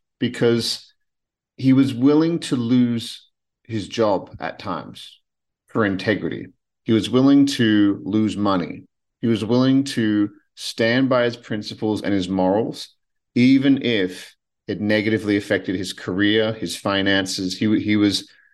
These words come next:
he put him, his morals and his integrity first. That, in my opinion, is the, the definition of integrity, is that whatever it is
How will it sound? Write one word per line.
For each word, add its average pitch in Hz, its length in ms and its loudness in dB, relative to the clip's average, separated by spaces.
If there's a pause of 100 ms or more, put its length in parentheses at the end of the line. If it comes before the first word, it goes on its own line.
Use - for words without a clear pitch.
(220)
he 117 100 0
put 135 460 -2
him, 120 320 0
his 104 300 -2
morals 104 580 0
and 95 160 -4
his 95 140 -8
integrity 95 520 0
first. - 540 -6 (1900)
That, 147 460 -2
in 120 140 2
my 113 220 2
opinion, 117 800 -4 (220)
is 110 340 -2
the, 107 280 2
the 101 120 -4
definition 107 1000 -2
of 95 180 -2
integrity, 92 640 -4 (300)
is 98 240 0
that 98 220 0 (1040)
whatever 120 640 0
it 143 140 2
is 98 680 0